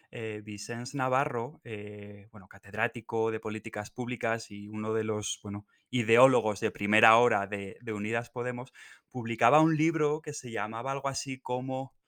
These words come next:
ah, Democracia incompleta, bienestar insuficiente, ¿no? Hablando de España. ¿No te parece a ti que es un poco viejuno seguir situando, eh, los orígenes de los problemas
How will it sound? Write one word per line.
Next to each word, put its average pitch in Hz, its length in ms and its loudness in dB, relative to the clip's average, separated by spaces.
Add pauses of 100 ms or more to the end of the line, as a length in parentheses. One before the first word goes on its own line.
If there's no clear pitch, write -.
(300)
ah, 113 480 -2 (140)
Democracia 127 680 -4
incompleta, 143 640 -2
bienestar 120 480 0
insuficiente, 98 800 -10
¿no? 156 300 -10
Hablando 110 460 2
de 104 80 -6
España. 95 420 -10 (800)
¿No 127 160 -6
te 170 140 4
parece 170 480 2
a 143 120 -4
ti 143 380 -6 (200)
que 143 80 -6
es - 140 -4
un 139 220 -4
poco 127 520 -2
viejuno 123 800 0 (360)
seguir 123 460 -6
situando, 123 1120 0
eh, 113 500 -10
los 123 280 -8
orígenes 123 520 -4
de 117 80 -6
los 113 140 -8
problemas 117 760 -2